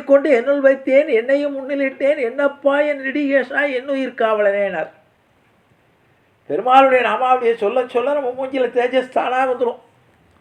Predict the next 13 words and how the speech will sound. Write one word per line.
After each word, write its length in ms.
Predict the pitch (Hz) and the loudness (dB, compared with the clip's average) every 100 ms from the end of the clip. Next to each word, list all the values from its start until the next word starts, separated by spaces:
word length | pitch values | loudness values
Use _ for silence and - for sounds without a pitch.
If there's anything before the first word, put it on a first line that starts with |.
| _ _ _ - | _ _ _ -4
எப்படி 220 | 156 262 | -2 -2
தங்கத்தை 500 | 247 208 269 262 254 233 | 0 0 2 2 4 4
வந்து 260 | 226 226 262 226 180 - _ - | 4 0 2 2 2 -8 _ -2
உரைகள்ல 460 | 220 240 247 233 | 2 4 2 2
உரசும் 340 | 214 214 214 233 | 2 0 -2 -2
போது 140 | 233 | -2
அந்த 220 | 254 226 | -2 -2
உரைகள் 400 | 196 220 254 254 | 0 0 0 0
உரசி 320 | 233 214 226 233 | 2 0 0 0
உரசி 300 | 226 226 277 | -2 -2 -2
உரைகள் 440 | 202 247 254 240 | 0 0 -2 0
ஜொலிக்கும், 400 | 214 226 214 - _ _ _ _ _ _ _ _ _ _ _ _ _ _ _ _ _ - | 0 0 -2 -8 _ _ _ _ _ _ _ _ _ _ _ _ _ _ _ _ _ -6
அதே 340 | 147 202 269 | 2 6 8